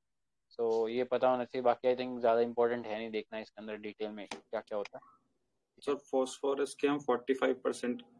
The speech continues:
Speaker 2: मतलब domestic manufacturing करते हैं, फिफ्टी फ़ाइव परसेंट उसका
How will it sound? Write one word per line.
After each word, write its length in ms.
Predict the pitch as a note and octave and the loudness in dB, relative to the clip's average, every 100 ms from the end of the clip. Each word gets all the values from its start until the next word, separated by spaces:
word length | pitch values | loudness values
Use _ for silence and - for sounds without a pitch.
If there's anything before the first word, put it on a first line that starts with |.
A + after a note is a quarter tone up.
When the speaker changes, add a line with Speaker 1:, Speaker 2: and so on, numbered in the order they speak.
| - - - C3 | -20 -20 -12 -6
Speaker 2:
मतलब 440 | A#2+ A#2+ A#2 - _ _ _ - | -2 -2 -2 -6 _ _ _ 0
domestic 540 | B2 A#2+ - C3 - | 2 2 -2 -4 -2
manufacturing 840 | B2 A#2+ A#2+ - - - A#3 A4+ A4+ | -6 -6 -6 -10 -10 -10 -6 -8 -4
करते 340 | - - - | -4 -2 -6
हैं, 200 | C#3+ - _ - | -8 -16 _ -6
फिफ्टी 460 | - - B2 - | -6 -4 -8 -2
फ़ाइव 200 | C3 B2 | 0 0
परसेंट 520 | B2 - A#2+ A#2 A#2 - | 0 -4 -4 -4 -8 -10
उसका 320 | - A#2+ | -10 -10